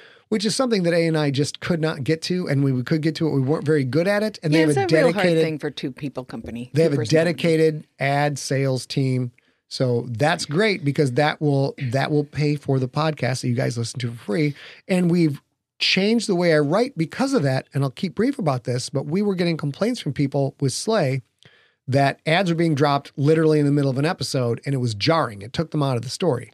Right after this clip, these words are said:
Speaker 2: Sure.
Speaker 1: So now I am writing specifically so that the first portion of Slay will be about ten minutes. It will end with my signature Schwarmy sound. The mwah. It'll end.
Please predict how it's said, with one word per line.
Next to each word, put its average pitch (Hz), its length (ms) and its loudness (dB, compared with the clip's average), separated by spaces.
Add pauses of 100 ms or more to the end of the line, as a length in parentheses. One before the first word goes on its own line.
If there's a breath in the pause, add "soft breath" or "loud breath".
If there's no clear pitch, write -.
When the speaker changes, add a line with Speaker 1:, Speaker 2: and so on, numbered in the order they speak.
Speaker 2:
Sure. - 160 -12 (100)
Speaker 1:
So 147 160 2
now 160 520 2 (100)
I 151 160 2
am 147 200 2
writing 151 280 2
specifically 143 840 -2 (340)
so 139 180 0
that 131 280 0
the 131 100 0
first 190 440 -2
portion 185 340 -2
of 160 80 -2
Slay 143 260 0
will 127 120 0
be 120 180 0
about 120 440 -4
ten 180 240 -2
minutes. - 440 -6 (440 soft breath)
It 147 100 2
will 139 220 0
end 170 420 2
with 135 140 0
my 139 120 2
signature 156 500 0
Schwarmy 165 460 0
sound. 127 220 -2
The 120 60 -2
mwah. 117 920 0
It'll 151 240 0
end. 160 220 0